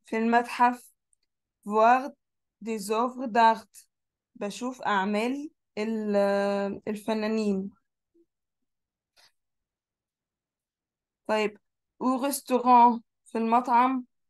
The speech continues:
prendre un repas، بتناول الوجبة. à la pâtisserie، في محل الحلواني.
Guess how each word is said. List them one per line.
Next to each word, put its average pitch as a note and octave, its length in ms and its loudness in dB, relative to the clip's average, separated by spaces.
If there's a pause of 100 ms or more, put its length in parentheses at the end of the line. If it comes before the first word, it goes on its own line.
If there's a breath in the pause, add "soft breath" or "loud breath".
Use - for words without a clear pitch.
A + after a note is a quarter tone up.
(300)
prendre B3 540 0 (160)
un A3+ 120 6
repas، A#3+ 580 0 (400)
بتناول G#3 640 -2
الوجبة. A#3 600 -4 (3250)
à A#3 140 8
la A#3+ 180 6
pâtisserie، B3 840 -2 (220)
في - 120 -12
محل A3+ 420 -2
الحلواني. A#3 840 2